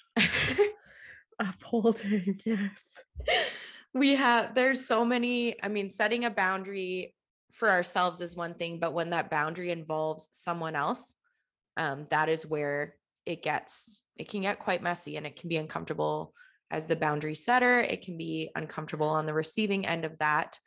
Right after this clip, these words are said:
Speaker 1: Um, so we're gonna discuss those intricacies today, um, and kind of reflect on some of the boundaries that we set in our own lives that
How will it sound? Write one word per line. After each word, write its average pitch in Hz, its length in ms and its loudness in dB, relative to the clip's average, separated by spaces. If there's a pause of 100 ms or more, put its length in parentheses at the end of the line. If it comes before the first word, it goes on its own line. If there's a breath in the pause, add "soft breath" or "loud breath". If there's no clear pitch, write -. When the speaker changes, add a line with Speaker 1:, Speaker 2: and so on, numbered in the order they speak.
(520 loud breath)
Speaker 1:
Um, 170 240 2
so - 160 -2
we're 196 100 4
gonna 226 220 4
discuss 196 720 0
those 165 440 0 (100)
intricacies 170 1120 -6 (600 soft breath)
today, 160 560 2
um, 160 460 -2
and 165 140 -6
kind 160 180 -2
of 151 260 -2 (380 loud breath)
reflect 170 500 2
on 160 320 2
some 165 200 -4
of 165 120 -4
the 160 80 2
boundaries 156 440 -2
that - 180 -6
we 196 160 -2
set 190 300 -2
in 165 120 -4
our 156 180 -4
own 226 160 0
lives 254 380 0
that 202 320 0